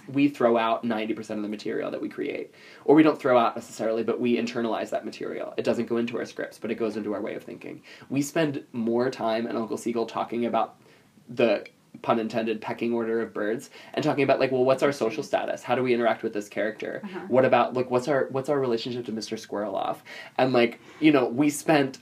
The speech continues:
Speaker 2: a lot of time talking about those things, and they never come up in the script. But I hope that, anyway,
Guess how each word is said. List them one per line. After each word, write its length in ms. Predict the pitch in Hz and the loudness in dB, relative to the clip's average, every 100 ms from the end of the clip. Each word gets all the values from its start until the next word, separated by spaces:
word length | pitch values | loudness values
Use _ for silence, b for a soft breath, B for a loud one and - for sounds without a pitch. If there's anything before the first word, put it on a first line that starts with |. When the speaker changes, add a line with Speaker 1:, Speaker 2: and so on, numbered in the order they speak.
| _ | _
Speaker 2:
a 80 | 123 | 6
lot 420 | 123 120 113 113 | 8 6 6 4
of 160 | 113 120 | 4 0
time 320 | 117 110 123 | -2 0 -2
talking 280 | 139 110 131 | 0 0 0
about 180 | 131 147 | -2 -2
those 180 | 165 160 | -2 2
things, 200 | 180 175 | 2 4
and 140 | - | 4
they 80 | 180 | 4
never 220 | 113 - | 2 -4
come 140 | - 101 | -6 -8
up 120 | - | -6
in 60 | |
the 80 | - | -10
script. 320 | - 98 - - B B B | -6 -6 -6 -14 B B B
But 340 | 120 135 120 113 | 4 6 6 6
I 140 | 131 | 2
hope 300 | 131 143 151 | 6 4 6
that, 240 | 131 120 - | 4 4 2
anyway, 420 | 135 131 117 | 2 4 2